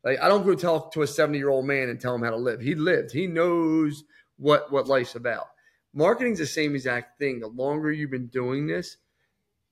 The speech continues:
and if you care about it, the better you become at it, and the more creative you become at it.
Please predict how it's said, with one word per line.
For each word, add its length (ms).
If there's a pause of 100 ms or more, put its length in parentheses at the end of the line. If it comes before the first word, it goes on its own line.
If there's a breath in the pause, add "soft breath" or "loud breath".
and 380 (400)
if 100
you 80
care 260
about 300
it, 60
the 60
better 280
you 100
become 440 (100)
at 220
it, 120
and 80
the 40
more 160
creative 420
you 100
become 260
at 180
it. 100